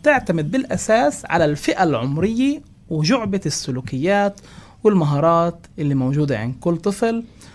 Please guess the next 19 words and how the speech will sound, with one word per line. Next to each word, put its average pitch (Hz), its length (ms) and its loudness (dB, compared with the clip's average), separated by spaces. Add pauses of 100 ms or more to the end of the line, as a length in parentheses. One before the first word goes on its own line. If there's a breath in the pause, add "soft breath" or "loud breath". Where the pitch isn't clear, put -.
(200 loud breath)
ودرجة 175 500 4
إتقانه 185 420 0
للمهارة 131 380 -2
نفسها. - 360 -10 (600)
لازم 214 440 4
نتذكر - 480 -8 (680 soft breath)
لما 330 260 6
المهارة 254 480 6
ما 233 180 4
بتناسب 185 540 0
القدرات 131 600 -4 (200)
أو 220 140 6
العمر، 151 420 0 (380)
هذا 208 200 0
الإشي 202 260 -4
راح 156 180 -8
يؤدي 170 220 -4
بالآخر 180 560 -4
لهروب 180 640 0